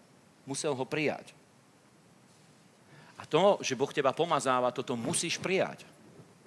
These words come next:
To musíš prijať, proste uveriť tomu, že Boh ťa pomazal. Boh ťa pomazal. Keď tieto veci začali sa diať v deväťdesiatych rokoch, eh, jedna dáma, ktorú som dobre poznal, tak, eh,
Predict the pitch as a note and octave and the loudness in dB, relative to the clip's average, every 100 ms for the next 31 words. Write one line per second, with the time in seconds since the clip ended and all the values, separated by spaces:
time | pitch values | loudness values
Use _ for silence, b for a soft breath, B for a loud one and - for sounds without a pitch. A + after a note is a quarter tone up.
0 | - - B2 F3 - D#3 - G3+ A#2 E2 | -20 -10 -6 -4 -4 -6 2 4 4 -2
1 | - A#2+ A2+ - - F#3 F#3+ C3 - C3+ | -6 -6 -4 -6 0 2 4 0 0 0
2 | A#2+ A2+ G2+ D3 D#3 E3+ - D3+ C#3+ A2 | 0 -4 2 2 2 -2 2 4 4 4
3 | G2 - - - - - - - - - | -2 -6 -18 -20 -20 -20 -20 -20 -20 -20
4 | - - - E3+ F#3+ D#3 D3+ D#3+ C3 G#2+ | -20 -20 2 4 6 4 4 6 4 2
5 | B1+ C#2+ - - _ - B B B B | -6 -12 -20 -20 _ -20 B B B B
6 | B - D#3+ - - F3 G#3 F3+ G3 F3 | B -2 -2 -2 -6 -2 2 4 4 2
7 | D3+ F#3+ - D#3 - D#3+ G3+ G3+ - F3+ | 0 2 2 0 -2 0 2 2 0 -4
8 | F3 D3 D3+ B2 C3+ E3+ - C3+ D#3+ - | -2 0 2 2 2 0 2 4 2 -2
9 | - - - - - B2+ B2+ B2 C#3 C3 | -20 -20 -20 -20 2 10 12 10 8 4
10 | B2 - E3 D#3+ D3 D#3+ D3 C#3+ C3+ - | 4 2 2 2 6 6 8 4 2 0
11 | C3+ B2 C3 A#2+ D#3+ C#3 - D3+ C3 A#2+ | 0 2 -2 2 4 4 4 -2 4 6
12 | C3+ D3 - B B B - C3 B2+ - | 6 2 -8 B B B 4 8 8 10